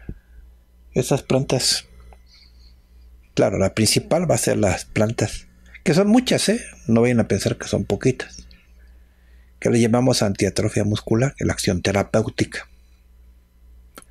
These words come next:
Pero como vimos que la respiración, los músculos de la respiración, los pulmones también se pueden ver afectados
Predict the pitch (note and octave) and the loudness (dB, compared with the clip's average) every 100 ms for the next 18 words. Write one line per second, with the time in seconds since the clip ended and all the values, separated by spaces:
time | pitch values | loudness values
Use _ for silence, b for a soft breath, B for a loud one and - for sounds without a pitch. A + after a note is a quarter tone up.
0 | B B B B _ - A#2 A2+ A#2 A#2 | B B B B _ 0 0 4 4 4
1 | C#3 D#3+ - A2 F#2+ F#2+ - G#2+ F#2+ B2+ | 2 0 0 2 2 0 0 0 2 2
2 | C3+ G2 G2+ - C3+ A2+ F#2+ F2+ F2+ - | 2 2 0 0 2 2 2 2 -2 -2
3 | G2 F2 - A2 A#2 F#2+ - F#2+ F#2+ A2+ | -2 0 2 2 2 -2 -2 -4 0 2
4 | B2 - F#2+ G#2+ G#2+ - A2+ G#2 G#2+ G#2+ | 2 0 0 0 0 0 0 0 0 0
5 | - - - G#2 G2 - - | -2 -6 -2 0 0 -4 -10